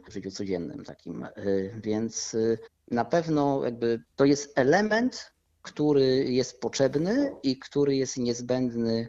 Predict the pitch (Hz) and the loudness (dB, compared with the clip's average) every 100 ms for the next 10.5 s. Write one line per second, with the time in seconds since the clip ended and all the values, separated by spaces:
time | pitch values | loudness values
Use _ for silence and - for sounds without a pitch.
0 | - - - - 104 - - 98 95 95 | -8 -16 -8 -4 -4 -4 -8 -4 -2 -4
1 | 87 98 98 98 95 95 98 95 95 - | -4 -2 0 0 0 0 0 -2 -8 -4
2 | 143 208 - 175 - - - - 135 135 | 0 0 0 -4 -4 -10 -8 0 2 4
3 | 143 139 135 - - 156 160 156 120 110 | 2 0 0 -4 0 2 2 0 -4 2
4 | 135 113 123 - 170 127 117 - 113 - | 4 4 4 2 -2 -2 -4 -4 -4 -2
5 | 135 123 127 117 120 120 117 - - - | 0 2 0 -2 -4 -4 -8 -10 -14 -2
6 | 214 170 107 110 - 110 104 - - 160 | 2 2 0 -2 -6 -4 -4 -4 -10 -10
7 | - 107 - - - - - - 101 117 | -8 -6 -6 -8 -20 -20 -8 -2 0 2
8 | 120 - 123 117 110 - 107 110 110 107 | 0 2 2 2 -4 -4 -4 -4 -6 -2
9 | 156 135 - 123 120 113 104 107 104 101 | 2 2 2 0 0 -2 -2 0 0 -2
10 | 98 - 101 175 | -4 -6 -4 -2